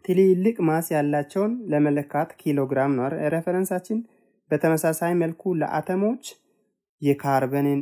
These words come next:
ስታንዳርድ ዩኒት እንጠቀማለን። ለ-፣ ለምሳሌ አንድ ኪሎግራም ማለት አንድ ሺህ ግራም ነው እንደምንለው አተሙን በዚህ በካርበን ዩኒት እናወዳድርና አቶሚክ ማሱን እንለካለን። ስለዚህ the mass of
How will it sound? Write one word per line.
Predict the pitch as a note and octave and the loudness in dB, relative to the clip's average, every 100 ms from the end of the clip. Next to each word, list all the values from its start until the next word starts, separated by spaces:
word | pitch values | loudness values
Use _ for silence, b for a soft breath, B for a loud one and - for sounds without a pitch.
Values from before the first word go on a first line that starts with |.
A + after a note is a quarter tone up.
| B2 | -6
ስታንዳርድ | - B2 A#2+ A#2 A#2+ A#2+ | -8 -4 -4 -4 -6 -4
ዩኒት | A#2 A2+ A2+ - - | -4 -4 -4 -10 -10
እንጠቀማለን። | A#2+ A2+ - - - A2 A2+ A2 B2+ A#2 | -6 -6 -8 -12 -10 -10 -8 -6 -6 -6
ለ-፣ | A#2+ - | -6 -6
ለምሳሌ | - C#3 C#3+ D3+ E3+ D#3+ | -2 -2 2 0 0 2
አንድ | E3 F#3 F3+ | 2 2 -2
ኪሎግራም | - D3+ D3 C#3+ D3+ E3+ | -4 -2 0 0 -2 -2
ማለት | D#3 E3+ G3 _ | -2 -4 -6 _
አንድ | - D#3 D#3 | 0 0 0
ሺህ | - C#3 | -4 -2
ግራም | C3 B2+ B2+ | 0 0 0
ነው | A#2+ B2 | 0 0
እንደምንለው | B2+ C3+ C#3+ D3+ E3+ G#3+ - b b b b | 0 2 2 2 2 -2 -4 b b b b
አተሙን | C#3+ D3+ D#3 D#3+ D#3+ | -4 0 0 2 0
በዚህ | C3+ C3 E3+ G#3+ A3+ _ _ _ _ - | 0 -2 -2 -2 -4 _ _ _ _ -8
በካርበን | B2+ B2+ A#2+ A#2+ - C3 C3 C3 C#3 C#3 - - _ _ - | -4 -2 -4 -6 -2 -2 0 -2 -2 -4 -10 -20 _ _ -6
ዩኒት | C3 B2+ B2+ B2 - _ _ | -2 0 0 -4 -14 _ _
እናወዳድርና | B2 A#2 A#2 A#2 A#2+ B2 A#2+ B2 B2 C#3+ G3+ - - | -4 -2 -2 -2 -2 -4 -4 -6 -4 -4 -6 -10 -12
አቶሚክ | A#2 A#2+ A2+ A#2 | -6 -4 -4 -4
ማሱን | A2 G#2+ - A#2 | -6 -8 -6 -8
እንለካለን። | - G2+ G2+ - G#2+ - - _ | -6 -8 -8 -10 -14 -14 -20 _
ስለዚህ | - C#3+ D3 F#3 G#3 G#3+ _ _ - | -6 -4 -2 0 0 -2 _ _ -6
the | C#3+ | 0
mass | E3+ G3+ G#3 | 2 2 0
of | F3 | 0